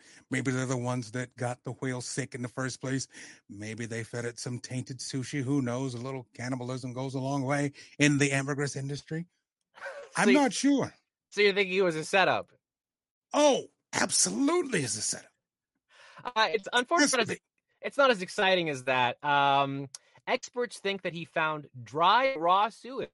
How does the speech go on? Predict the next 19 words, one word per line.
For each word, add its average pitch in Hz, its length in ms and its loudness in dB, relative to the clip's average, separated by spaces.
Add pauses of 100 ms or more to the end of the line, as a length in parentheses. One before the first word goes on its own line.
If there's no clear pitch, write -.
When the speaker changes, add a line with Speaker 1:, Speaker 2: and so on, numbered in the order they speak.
(180)
Speaker 2:
We 120 180 -14
have 160 180 -6
some 175 160 -12
pictures. - 680 -18 (920)
Speaker 1:
Oh, 165 240 0 (540)
well, 175 80 -2
see, 247 120 2
now, 180 320 2
if 151 140 -8
you 165 60 -2
don't 175 180 0
know, 147 220 2
ambergris 151 580 -2 (300)
does 135 180 -4
have 135 140 -4
a 135 40 -6
smell 110 360 -4
to 80 220 -10
it. - 180 -18